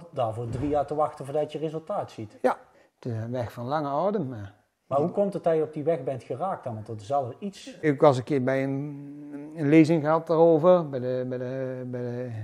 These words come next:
Speaker 2: hoe heet het, bij de Rundvee Studieclub. Dan ga je een keer kijken bij iemand die dat doet. En dan denk ik, verrek, dat ziet er wel mooi uit, mooie koeien. Dan gaan we het proberen, hè.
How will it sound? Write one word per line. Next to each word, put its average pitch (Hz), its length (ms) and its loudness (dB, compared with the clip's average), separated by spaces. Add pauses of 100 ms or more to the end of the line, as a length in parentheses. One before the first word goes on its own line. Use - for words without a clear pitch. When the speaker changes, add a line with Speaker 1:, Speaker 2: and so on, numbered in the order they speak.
(420)
Speaker 2:
hoe 135 100 -10
heet 123 100 -8
het, 147 100 -6
bij 127 100 -4
de 120 340 -6
Rundvee 151 640 2
Studieclub. 160 460 4
Dan 135 100 0
ga 131 100 0
je 131 80 2
een 123 60 -4
keer 127 140 -4
kijken 156 300 4
bij 170 100 4
iemand 185 380 4
die 160 100 -2
dat 143 140 4
doet. 185 240 8
En - 280 -18
dan 156 120 -6
denk 123 120 -8
ik, 107 60 -14
verrek, 170 300 2
dat 113 160 -6
ziet 123 120 -8
er 131 60 -8
wel 143 100 0
mooi 175 220 4
uit, 175 180 6
mooie 147 260 4
koeien. 143 420 4
Dan 151 120 -8
gaan 110 100 -2
we 95 60 -4
het 98 100 -12
proberen, 208 520 6
hè. 214 100 0